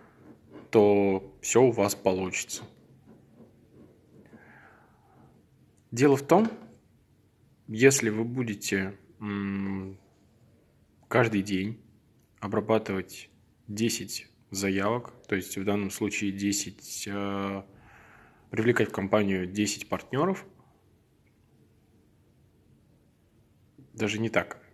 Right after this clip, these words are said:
не десять партнёров, а писать, скажем так, десяти пользователям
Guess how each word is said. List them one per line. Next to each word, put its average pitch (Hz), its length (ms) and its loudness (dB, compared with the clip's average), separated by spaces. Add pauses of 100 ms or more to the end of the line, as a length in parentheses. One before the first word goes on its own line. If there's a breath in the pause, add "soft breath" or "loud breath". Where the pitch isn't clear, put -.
(120)
не 113 180 0
десять 160 360 2
партнёров, 107 520 0
а 101 840 0 (480)
писать, - 600 -2 (420)
скажем 95 360 -8
так, 95 200 -4
десяти 101 280 -4
пользователям 143 680 0